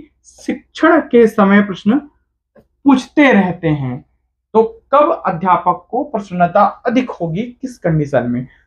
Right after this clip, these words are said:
तो किस condition में होगी भाई? जब सब आपको ध्यानपूर्वक सुनेंगे। तो सभी छात्र शांत होकर ध्यानपूर्वक उसको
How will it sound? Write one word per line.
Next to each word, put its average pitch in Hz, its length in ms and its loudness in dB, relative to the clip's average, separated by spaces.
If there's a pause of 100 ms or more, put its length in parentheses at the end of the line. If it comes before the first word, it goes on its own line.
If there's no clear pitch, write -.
(240)
तो 165 40 -10
किस 202 180 0
condition 208 380 4
में 226 120 2
होगी 226 300 4
भाई? 226 260 4 (360)
जब 226 520 2 (460)
सब 180 160 -2
आपको 190 320 -2
ध्यानपूर्वक 147 560 0
सुनेंगे। 123 400 -4
तो 131 140 -8
सभी 170 480 4 (100)
छात्र 156 440 -2
शांत 160 460 2
होकर 147 280 -6
ध्यानपूर्वक 143 600 -4
उसको 160 380 -4